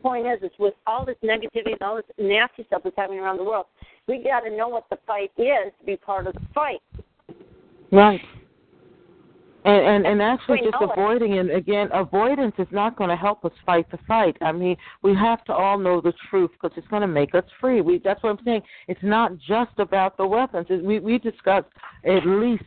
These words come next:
Speaker 2: six or more topics of all these factions coming at us,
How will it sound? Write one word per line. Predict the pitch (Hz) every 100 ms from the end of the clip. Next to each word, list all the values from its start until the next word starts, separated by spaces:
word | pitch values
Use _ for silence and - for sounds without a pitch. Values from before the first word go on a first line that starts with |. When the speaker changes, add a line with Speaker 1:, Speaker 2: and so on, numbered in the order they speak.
| -
Speaker 2:
six | - 214 -
or | 226
more | 214 185
topics | 190 - 196 - 196 -
of | 175 175
all | 131 165 170
these | 185 175 _ _
factions | 196 190 196 202 - 190 175 -
coming | 208 226 226 180
at | 165 143
us, | 139